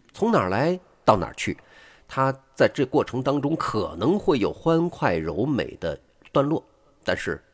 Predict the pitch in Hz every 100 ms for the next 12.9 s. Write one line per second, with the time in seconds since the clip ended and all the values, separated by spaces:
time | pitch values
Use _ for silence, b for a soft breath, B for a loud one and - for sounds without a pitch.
0 | _ 98 80 - 90 78 - 104 185 233
1 | 147 98 85 92 78 _ _ - - 80
2 | - - 131 135 135 - 82 90 - -
3 | - - - 87 _ _ _ _ b b
4 | b b b b - 135 120 117 110 131
5 | 110 98 - 123 120 123 127 135 131 -
6 | 95 92 202 208 92 90 104 120 - 139
7 | - 127 90 131 131 151 160 - - -
8 | 107 - 147 - 117 113 92 85 87 135
9 | _ _ - 123 113 76 107 - - 120
10 | - - 196 92 - 110 92 85 82 85
11 | - - b b b b - 185 117 135
12 | 151 - 80 87 - 123 - 82 92